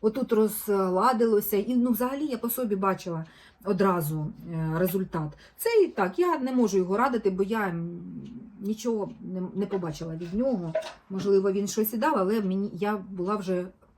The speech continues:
результат побачила від Vital Protein. Потім закінчився какао кардіо, але, на жаль, його зняли з продажу.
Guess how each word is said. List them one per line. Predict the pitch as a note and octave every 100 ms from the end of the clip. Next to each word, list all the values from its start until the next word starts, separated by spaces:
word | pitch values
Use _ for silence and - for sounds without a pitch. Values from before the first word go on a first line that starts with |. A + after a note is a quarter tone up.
| _
результат | F#3+ F#3+ F3+ G#3+ G#3+
побачила | F3 F#3 F#3+ F3+ E3
від | E3 F3
Vital | F#3+ E3+
Protein. | F3 E3+ F#3 D3+ D3 - _ _ _ - _ _ _ - - - -
Потім | C#4 C#4 B3+
закінчився | C4 D4+ D#4+ - D4 C4 A#3+ A#3 G#3+
какао | G#3+ A#3 - A#3 G#3 F#3 F3+
кардіо, | G#3 G3 F#3 B3 C4
але, | A3 A3 A#3+
на | G#3+ B3
жаль, | B3+ A3 G3+ F#3+ A3+ G#3+
його | G3+ G#3 G#3+ C4+ B3
зняли | G3 G3+ G3 A3+ A#3+ G#3+
з |
продажу. | - G#3+ F#3+ G3 A3